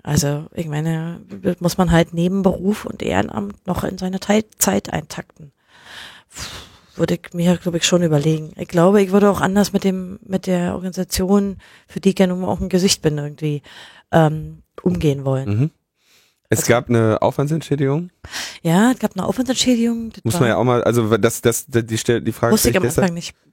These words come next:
Speaker 2: wie pr-, also wie privilegiert muss man sein, um, um diese, äh, Position wahrnehmen zu können? Ne? Also ich meine, wir haben da, äh, einige Lobbyisten an den Tischen gehabt, da, deren Jahresgehälter auf, äh, auf Wikipedia stehen.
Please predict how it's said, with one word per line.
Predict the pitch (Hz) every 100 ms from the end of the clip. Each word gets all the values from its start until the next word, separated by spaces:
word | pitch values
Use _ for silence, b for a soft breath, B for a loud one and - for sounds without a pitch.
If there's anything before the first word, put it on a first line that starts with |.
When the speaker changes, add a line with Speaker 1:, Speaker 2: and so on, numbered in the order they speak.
| -
Speaker 2:
wie | 120
pr-, | - -
also | - 117 117 113
wie | - 98 123
privilegiert | 135 - 139 127 117 110 120 127
muss | 120 120 -
man | 110
sein, | 107 110 113
um, | 113
um | - 107
diese, | 101 110 110 104 101 - -
äh, | -
Position | - 117 107 - 110 98
wahrnehmen | 98 110 107 101
zu | -
können? | - 95
Ne? | 107
Also | 135
ich | 104
meine, | 117 107
wir | 104
haben | 104
da, | 107 101 b b b b -
äh, | 107 104 87
einige | 50 107 110
Lobbyisten | 104 104 107 - 123
an | 104
den | 113 107
Tischen | 117 - 110
gehabt, | 104 -
da, | 101 101
deren | - 101 101
Jahresgehälter | 101 107 117 - 110 101 120 104
auf, | 98 98 -
äh, | 101 101 95 92
auf | - -
Wikipedia | 110 104 - 117 135
stehen. | - - 120 135